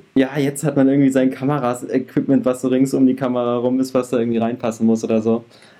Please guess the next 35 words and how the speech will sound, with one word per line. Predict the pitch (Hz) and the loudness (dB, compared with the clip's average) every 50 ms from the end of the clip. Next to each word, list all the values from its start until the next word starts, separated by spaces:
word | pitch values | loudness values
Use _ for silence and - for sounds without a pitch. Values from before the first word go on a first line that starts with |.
| _ _ _ | _ _ _
Da, | - 117 113 117 - - - | -2 -2 -2 -2 -4 -4 -4
da | - 117 | -2 -2
ist | 120 120 - | -2 -2 -4
das | 120 113 - | -6 -4 -2
ganz | - 117 113 110 - | -2 -2 -2 0 0
wichtig. | 123 120 120 - 131 131 131 - - _ _ _ _ _ _ _ _ | 0 -2 0 0 0 0 0 -2 -10 _ _ _ _ _ _ _ _
Und | - 135 135 139 135 131 - - | 2 4 4 2 2 -2 -4 -4
man | 127 123 113 120 | -4 -4 -4 -6
hat | 127 131 - | -6 -4 -4
jetzt, | 135 131 - - - - _ _ - | -6 -6 -8 -10 -12 -12 _ _ 0
ähm, | 127 131 123 120 120 117 117 117 117 117 113 113 113 117 113 110 - - - 92 92 - - - | 2 2 2 2 0 0 0 0 2 4 4 6 6 6 4 4 2 0 -2 -2 -2 -2 0 0
wo, | 123 120 113 - - | 2 2 2 0 0
wo | 117 117 | -2 0
ich | 113 113 - | 0 0 -2
angefangen | 120 123 120 123 123 110 | -2 -2 -4 -4 -6 -6
hab | 117 | -4
mit | 117 110 113 | -4 -4 -2
Johannes, | 113 117 120 127 127 123 | -2 0 0 0 -2 -2
dieses, | - - 117 113 - - | -2 -2 -2 -2 -4 -2
die | - 117 113 113 | 0 0 0 2
TikToks | - 170 156 - 165 139 139 - | 0 -2 -4 -2 -4 -4 -4 -2
halt | 131 120 117 120 | -4 -4 -2 -2
zu | - 127 | -2 -2
machen, | 120 120 113 117 131 117 113 117 - _ _ _ _ _ | 0 0 -2 -2 -2 -4 -4 -6 -10 _ _ _ _ _
da | - 113 110 | -2 -2 0
halt | 113 113 - | -2 -2 -4
auch | 113 110 | -4 -4
so | - - | -2 0
ein | 113 107 | 0 2
Wiedererkennungswert, | 107 110 104 101 104 - 113 107 107 104 101 101 - - 104 101 101 104 - - - | 2 2 0 0 -2 -2 -2 -2 -2 -2 -4 -4 -4 -2 0 0 -2 -2 -6 -8 -6
äh, | - 107 104 101 | -4 -2 -2 -2
der | 98 - 101 | -4 -6 -8
ganz | - - - 104 - | -6 -8 -8 -8 -6
nice | - - - - - | -8 -8 -8 -10 -16
ist. | - - - | -20 -20 -20